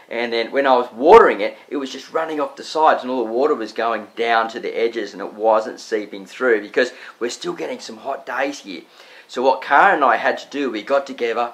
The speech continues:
pulled the wheelbarrow out and started ripping all those pieces up so we could fluff it all up, put it back underneath the shade cloth, and so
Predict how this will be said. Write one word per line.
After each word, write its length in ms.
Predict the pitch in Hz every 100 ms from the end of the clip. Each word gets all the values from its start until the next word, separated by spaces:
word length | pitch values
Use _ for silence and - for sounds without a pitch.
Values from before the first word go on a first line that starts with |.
| -
pulled 220 | 156 139
the 60 |
wheelbarrow 500 | 117 120 123 117 117
out 220 | 120 110 - - -
and 120 | 98
started 420 | - - 147 123
ripping 460 | 98 104 160 156 127
all 160 | 117 117
those 220 | 107 -
pieces 480 | - 123 120 104 127
up 260 | 98 - - -
so 140 | -
we 80 | 110
could 140 | 110 -
fluff 440 | - 147 147 143
it 60 | 127
all 260 | 123 123
up, 320 | 123 - -
put 180 | - 143
it 280 | 120 - _
back 320 | 160 160 156 -
underneath 760 | 156 165 139 135 165 123 202 - _ _ _ _ - _
the 80 | 110
shade 400 | - 135 117 107
cloth, 360 | 117 123 180 -
and 120 | 117
so 260 | 127 107